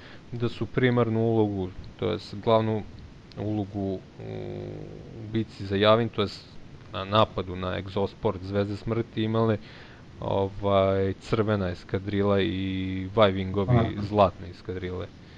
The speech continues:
Speaker 2: Da.
Speaker 1: Ovaj, tako da, to bi
Speaker 2: Da li
Speaker 1: bilo
Speaker 2: Nepoasa se pojavila opet u bici za Ender,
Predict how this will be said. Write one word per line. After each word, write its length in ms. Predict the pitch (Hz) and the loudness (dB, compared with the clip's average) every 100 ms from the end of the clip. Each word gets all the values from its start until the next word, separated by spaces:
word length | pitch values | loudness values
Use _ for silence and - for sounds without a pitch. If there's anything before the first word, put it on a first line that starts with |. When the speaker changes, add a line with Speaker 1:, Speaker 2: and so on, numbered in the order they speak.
| - - 110 | -20 -16 -2
Speaker 2:
Da. 180 | 123 104 - - - - - - 107 | 0 0 -2 -12 -16 -16 -16 -12 -8
Speaker 1:
Ovaj, 920 | 98 95 92 95 92 95 95 92 95 92 92 - - - - - - - - - - - | -6 -6 -8 -8 -8 -6 -4 -6 -8 -12 -14 -16 -18 -18 -18 -16 -16 -16 -16 -16 -16 -6
tako 300 | 98 - 123 | -6 -4 -6
da, 200 | 107 104 92 - 110 - | -2 -2 -4 -10 -16 -8
to 100 | 113 | -6
bi 80 | 113 | 2
Speaker 2:
Da 140 | 127 | 6
li 60 | 135 | 6
Speaker 1:
bilo 120 | 165 | 6
Speaker 2:
Nepoasa 440 | 160 156 156 165 - | 4 6 4 4 0
se 140 | - 151 | -14 -14
pojavila 540 | 151 143 147 156 156 | -8 -2 0 2 4
opet 240 | 151 - 143 - | 2 0 -6 -8
u 80 | 147 | -2
bici 420 | 135 147 135 - | 2 2 2 2
za 200 | 127 123 127 123 | 2 8 10 10
Ender, 320 | 110 - | 8 2